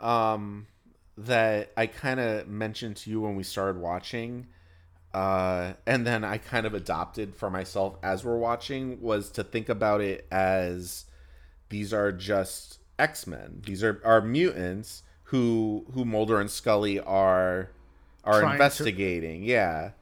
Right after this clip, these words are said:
Speaker 1: And I, I've been kind of watching it with that kind of,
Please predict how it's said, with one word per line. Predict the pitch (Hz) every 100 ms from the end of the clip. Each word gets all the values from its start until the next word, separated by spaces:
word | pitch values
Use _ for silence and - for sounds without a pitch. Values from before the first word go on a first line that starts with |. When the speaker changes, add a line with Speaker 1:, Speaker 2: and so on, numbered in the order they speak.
| _ _ _
Speaker 1:
And | 135 139
I, | 120 139 -
I've | 147
been | 151 151
kind | - 151
of | 123
watching | 117 113 - 135
it | 135 123
with | 113 113 -
that | 101 107 -
kind | - 104 104 98
of, | 95 90 90